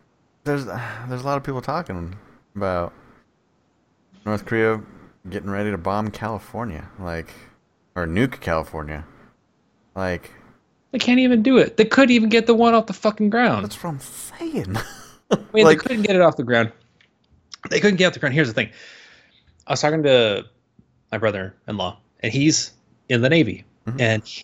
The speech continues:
Speaker 2: he's like, "Let's just say North Korea decides to shoot some,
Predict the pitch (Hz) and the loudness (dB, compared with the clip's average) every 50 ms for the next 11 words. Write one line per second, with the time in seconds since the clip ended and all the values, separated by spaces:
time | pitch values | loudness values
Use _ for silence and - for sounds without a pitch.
0 | _ - 123 113 135 156 143 127 127 131 117 113 113 - - _ _ _ _ _ | _ -4 0 4 4 4 4 4 0 -2 -2 -2 -4 -8 -14 _ _ _ _ _
1 | _ _ _ _ _ _ - 214 190 - 175 147 - - 135 123 113 107 - - | _ _ _ _ _ _ 2 2 4 4 4 2 4 4 4 4 4 2 0 -6
2 | - _ _ _ _ _ _ - 123 123 117 - - 127 113 107 101 101 - - | -14 _ _ _ _ _ _ -2 0 0 0 0 0 2 2 2 2 2 0 0
3 | 104 101 95 - - 104 101 - 107 98 92 - - 98 95 95 | 0 0 0 -4 -8 -10 -10 -8 -8 -8 -8 -8 -8 -10 -10 -10